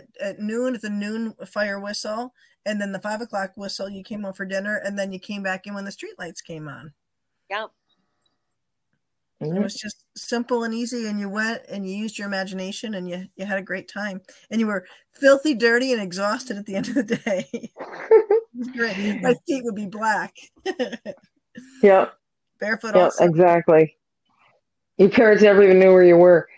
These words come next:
Speaker 3: Um,
Speaker 1: Right.
Speaker 3: well, Barb, thank you again for bringing, um, so much knowledge to us and, and again, taking us off track.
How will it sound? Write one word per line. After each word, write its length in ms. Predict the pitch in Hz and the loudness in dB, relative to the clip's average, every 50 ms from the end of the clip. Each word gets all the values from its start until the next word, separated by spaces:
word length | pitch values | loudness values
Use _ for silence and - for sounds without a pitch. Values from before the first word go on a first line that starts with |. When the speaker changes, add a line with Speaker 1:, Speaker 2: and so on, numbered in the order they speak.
| _ _ _ - 190 - _ - | _ _ _ -14 -14 -2 _ 4
Speaker 3:
Um, 480 | 196 196 190 190 185 175 175 180 175 | 4 6 6 6 6 6 6 6 4
Speaker 1:
Right. 80 | - - _ _ _ _ _ - - _ _ _ _ _ _ _ _ _ _ _ _ _ _ - | 4 0 _ _ _ _ _ -20 -20 _ _ _ _ _ _ _ _ _ _ _ _ _ _ 4
Speaker 3:
well, 200 | 214 220 208 185 | 6 6 6 6
Barb, 300 | 247 247 240 233 220 214 | 6 6 6 6 4 4
thank 340 | - - 311 359 392 403 - | 4 4 6 8 6 6 6
you 120 | 370 302 | 6 6
again 480 | 233 208 175 196 180 170 165 160 160 - | 6 6 6 6 6 6 6 4 2 2
for 180 | - 202 180 160 | 4 4 4 4
bringing, 760 | 147 - 185 202 208 214 214 214 214 208 214 214 - - - _ _ _ _ | 4 4 4 6 8 8 8 8 8 8 8 8 6 4 -2 _ _ _ _
um, 340 | 185 185 180 170 175 175 - - | 4 6 6 6 4 4 2 0
so 260 | - - - 262 254 | 0 2 4 6 8
much 240 | 233 208 180 - - | 8 8 6 6 4
knowledge 440 | 175 165 160 160 160 160 151 - - | 4 6 6 6 6 4 2 2 4
to 160 | 185 165 156 | 6 8 8
us 160 | 160 160 - | 8 8 6
and, 240 | 175 156 151 147 - - | 4 2 2 2 2 4
and 320 | 160 160 160 156 151 - - - - | 4 4 4 2 0 -4 -8 -2 0
again, 380 | - 165 - 180 175 170 165 156 | 2 4 6 6 6 6 4 2
taking 300 | - 196 185 - 180 170 165 | 2 2 2 4 6 4 4
us 140 | 156 - | 6 6
off 180 | 165 156 151 - | 4 4 4 4
track. 320 | - 170 160 151 151 - | 4 4 4 4 2 -2